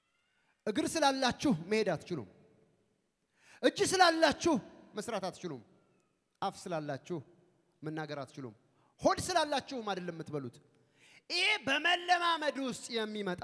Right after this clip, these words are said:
ነገር ነው። ይሄ ሰው ሲወለድ ምን አለው? እግር አለው። እግሩ ግን ምን አይልም? ተናገሩ፣ ምን አይልም?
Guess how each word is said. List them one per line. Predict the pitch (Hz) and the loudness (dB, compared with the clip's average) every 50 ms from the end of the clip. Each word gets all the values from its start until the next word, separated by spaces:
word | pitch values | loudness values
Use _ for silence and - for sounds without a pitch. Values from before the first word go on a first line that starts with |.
| 185 165 151 | -2 -2 -2
ነገር | 139 135 147 139 117 | -4 -4 -4 -4 -6
ነው። | 107 101 - - _ _ _ _ _ _ _ _ _ _ _ _ _ _ _ _ _ _ _ _ | -8 -12 -16 -20 _ _ _ _ _ _ _ _ _ _ _ _ _ _ _ _ _ _ _ _
ይሄ | 311 381 415 415 - | -2 0 0 0 0
ሰው | - 415 403 392 339 | 0 -2 -2 -2 -4
ሲወለድ | - - 330 339 294 285 302 302 285 294 349 349 330 | -2 -2 0 0 6 6 6 6 8 6 4 4 4
ምን | 262 294 294 | 2 4 4
አለው? | 262 226 196 180 151 127 - - - - - - - _ | 4 6 4 2 2 0 -2 -10 -20 -20 -20 -20 -4 _
እግር | 240 196 226 277 269 | -2 0 2 0 0
አለው። | 226 196 180 160 143 120 - - - _ _ _ - | 0 -2 -4 -8 -10 -12 -14 -18 -20 _ _ _ -8
እግሩ | 214 - 220 254 | -6 -4 -4 -2
ግን | 240 254 269 247 | 0 0 2 2
ምን | 233 226 | 2 2
አይልም? | 202 202 208 247 - - - - - - - - _ _ _ _ _ _ _ _ _ _ _ _ _ _ _ _ _ _ _ _ _ - | 2 2 0 -2 -4 -10 -16 -20 -20 -20 -20 -20 _ _ _ _ _ _ _ _ _ _ _ _ _ _ _ _ _ _ _ _ _ -2
ተናገሩ፣ | - 240 226 202 202 175 | 2 2 4 4 4 4
ምን | 170 226 262 | 4 6 8
አይልም? | 247 220 214 262 | 8 8 8 6